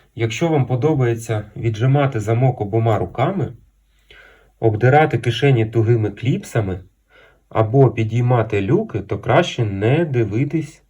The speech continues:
у бік Lady N. І якість, куди ж без неї. Колись я був володарем Enduro з дерев'яними накладками та накладками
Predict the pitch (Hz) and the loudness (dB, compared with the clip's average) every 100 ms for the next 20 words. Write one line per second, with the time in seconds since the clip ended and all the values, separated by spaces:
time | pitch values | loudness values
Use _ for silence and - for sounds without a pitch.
0 | _ - 107 101 90 - _ - 101 131 | _ -8 -4 -4 -6 -12 _ -12 -4 -4
1 | 143 - - 95 95 101 95 - - 87 | -4 -10 -14 -8 -4 -4 -6 -12 -8 -6
2 | 87 90 - _ _ _ _ - - - | -6 -10 -18 _ _ _ _ -20 -20 -20
3 | - - _ 135 127 135 110 - 92 - | -20 -20 _ 2 4 6 4 0 -10 -8
4 | 107 139 135 117 110 104 95 90 - _ | -4 0 2 2 2 0 -4 -8 -12 _
5 | - _ _ - 110 - 220 - 123 113 | -20 _ _ -4 2 2 2 0 0 2
6 | 147 110 110 143 190 151 127 - 110 127 | 0 0 2 2 2 2 0 0 0 2
7 | 180 127 107 113 113 139 139 120 117 131 | 2 2 2 2 2 2 4 2 0 -2
8 | 135 120 - 95 92 90 127 165 139 110 | 0 0 0 -6 -8 -4 -2 0 -2 -2
9 | 104 135 139 135 127 | -2 -2 -2 -2 0